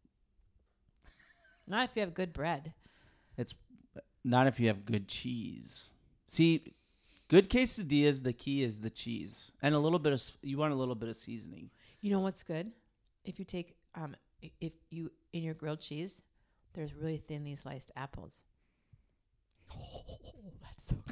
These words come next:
Speaker 1: good.
Speaker 2: This one's getting excited. That, by the way, did you start bringing in fall decorations?
Speaker 1: No.
Speaker 2: Oh. What were you doing in the garage?
Speaker 1: I, okay, I might have bought one fall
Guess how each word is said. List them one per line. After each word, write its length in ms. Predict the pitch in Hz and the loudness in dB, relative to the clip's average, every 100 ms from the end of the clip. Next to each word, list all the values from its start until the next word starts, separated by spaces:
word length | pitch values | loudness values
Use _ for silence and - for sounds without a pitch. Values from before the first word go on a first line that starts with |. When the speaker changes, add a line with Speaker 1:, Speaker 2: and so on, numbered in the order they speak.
| - | -8
Speaker 1:
good. 280 | 311 247 226 - - 208 - - - - - - - _ _ | -6 -6 -8 -14 -18 -18 -20 -20 -20 -20 -20 -20 -20 _ _
Speaker 2:
This 220 | 120 - | -2 0
one's 200 | 113 107 | 2 2
getting 340 | 107 104 101 98 | 2 2 2 0
excited. 500 | - 117 104 101 98 | -2 0 2 2 2
That, 240 | 101 - - _ | 0 -2 -12 _
by 120 | 151 165 | 10 12
the 80 | |
way, 120 | 160 143 | 12 12
did 120 | 143 | 8
you 80 | 165 | 0
start 240 | 165 147 | 0 2
bringing 300 | 127 123 113 | 2 2 2
in 100 | 107 | -2
fall 240 | - 110 | 0 0
decorations? 760 | 107 107 - 107 107 - 113 120 - - - | 0 -2 -2 -4 -6 -8 -16 -18 -20 -20 -4
Speaker 1:
No. 300 | 208 196 294 _ _ _ | -2 -2 -4 _ _ _
Speaker 2:
Oh. 100 | - - _ _ _ | -20 -18 _ _ _
What 140 | 151 | -10
were 80 | 160 | -8
you 60 | 208 | -6
doing 160 | 233 233 | -4 -2
in 100 | 226 | -4
the 100 | 226 - | -6 -10
garage? 400 | 190 240 233 131 - - - - - | -8 -6 -8 -10 -14 -18 -18 -8 0
Speaker 1:
I, 220 | 226 214 - - | 2 2 -2 2
okay, 280 | 220 - 196 - | 2 4 0 2
I 100 | 202 | 0
might 200 | 214 220 | 2 2
have 120 | 190 190 - | 0 -8 -8
bought 340 | - 165 185 - 170 | -2 0 0 -2 -4
one 380 | 170 180 180 165 | -4 -2 -4 -4
fall 300 | 165 160 156 | -2 -2 -2